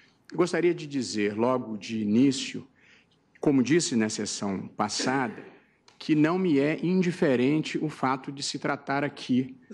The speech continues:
de um habeas corpus impetrado por um ex-presidente da República, por Luiz Inácio Lula da Silva.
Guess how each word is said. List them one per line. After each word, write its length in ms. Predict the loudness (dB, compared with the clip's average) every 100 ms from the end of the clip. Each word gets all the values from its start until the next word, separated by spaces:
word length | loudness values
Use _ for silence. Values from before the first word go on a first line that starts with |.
| -12
de 80 | -2
um 100 | 0
habeas 240 | 2 -2
corpus 460 | -2 -2 -2 -4 -4
impetrado 640 | -2 -2 0 0 0 -2 -10 _ _ _ _
por 140 | -2
um 120 | 2 2
ex-presidente 720 | 2 0 -2 0 -2 -2 -2
da 60 |
República, 760 | -2 -2 -2 -2 -2 -2 -4 -4 _ _ _
por 240 | -8 -6 -2
Luiz 280 | 2 2 4
Inácio 420 | 2 2 -4 -4
Lula 220 | 0 0
da 120 | 0
Silva. 500 | -2 -6 -8 -10 -12